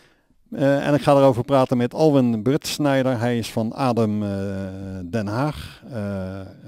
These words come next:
Adem Graag Den Haag, moet ik zeggen. Clemens van der Nat, eh, hij is een bewoner van Leidseveen, eh, en ook luchtwachter.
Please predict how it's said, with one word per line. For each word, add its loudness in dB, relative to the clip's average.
Adem -6
Graag -4
Den -6
Haag, -8
moet -6
ik -12
zeggen. -10
Clemens 0
van -2
der 0
Nat, 0
eh, 0
hij -6
is -6
een -8
bewoner 0
van -8
Leidseveen, -6
eh, -8
en -8
ook -10
luchtwachter. 0